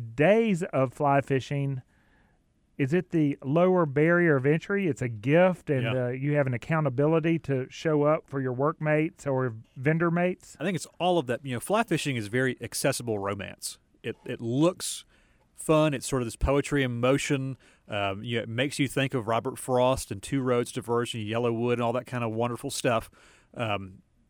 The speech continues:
Speaker 2: and it, you know, a lot of people, it makes them think of Brad Pitt shadow casting somewhere in, in Montana and all this kind of stuff. But really, it's,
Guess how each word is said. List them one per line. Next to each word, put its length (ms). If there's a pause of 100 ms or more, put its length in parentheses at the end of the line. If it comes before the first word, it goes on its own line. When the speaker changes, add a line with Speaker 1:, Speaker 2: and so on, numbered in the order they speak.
(200)
Speaker 2:
and 140
it, 100 (100)
you 140
know, 60
a 100
lot 60
of 60
people, 180
it 20
makes 180
them 100
think 180
of 120
Brad 300
Pitt 220
shadow 260
casting 500
somewhere 560
in, 200 (500)
in 200
Montana 500
and 80
all 100
this 140
kind 180
of 60
stuff. 280
But 120
really, 320
it's, 360